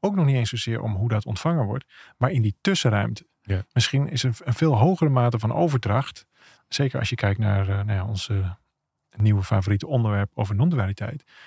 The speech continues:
Speaker 1: Dat het veel minder over taal gaat. Taal is heel duaal. Hè, dat
Speaker 2: Ja.
Speaker 1: hebben we ook al eens eerder hier behandeld. Het zijn eigenlijk symbolen van symbolen. Maar misschien gaat het wel niet over die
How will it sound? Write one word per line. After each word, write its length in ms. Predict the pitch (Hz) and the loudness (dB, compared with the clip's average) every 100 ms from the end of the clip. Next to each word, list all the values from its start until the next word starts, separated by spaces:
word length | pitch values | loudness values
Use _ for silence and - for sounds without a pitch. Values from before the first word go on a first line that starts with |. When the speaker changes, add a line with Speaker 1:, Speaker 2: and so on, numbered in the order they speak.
| - | -4
Speaker 1:
Dat 120 | 120 | -2
het 140 | 117 | -2
veel 220 | - 156 139 | 0 2 4
minder 340 | 131 175 143 | 4 4 4
over 260 | 113 110 - | 2 0 0
taal 280 | 147 143 | 0 0
gaat. 220 | 110 139 113 | -2 -8 -2
Taal 240 | 131 147 | 2 2
is 80 | 123 | 2
heel 160 | 127 117 | 2 4
duaal. 480 | 107 123 127 117 - | 4 2 2 -4 -8
Hè, 100 | - | -4
dat 80 | 120 | -2
Speaker 2:
Ja. 60 | 110 | 0
Speaker 1:
hebben 40 | |
we 60 | 117 | -2
ook 60 | 123 | -2
al 60 | |
eens 120 | 123 - | -6 -4
eerder 240 | 120 113 | -2 0
hier 200 | 107 110 | 0 0
behandeld. 440 | 104 120 120 120 - - - - | 2 2 2 -2 -6 -18 -20 -16
Het 80 | - | -6
zijn 120 | 110 | -2
eigenlijk 180 | 113 95 | -2 0
symbolen 500 | - 113 117 139 123 | 2 4 6 4 2
van 200 | - 107 | 0 -2
symbolen. 480 | 95 101 135 151 151 - - - - | 0 0 2 0 -4 -12 -20 -8 0
Maar 120 | 123 | 2
misschien 280 | 120 - 135 | 2 2 0
gaat 200 | 156 147 | 2 2
het 100 | 131 | 2
wel 120 | 123 | 2
niet 260 | 135 - _ _ _ _ - | 2 0 _ _ _ _ 0
over 340 | 123 110 110 | 2 2 0
die 440 | 113 117 104 104 | 0 -2 -2 -2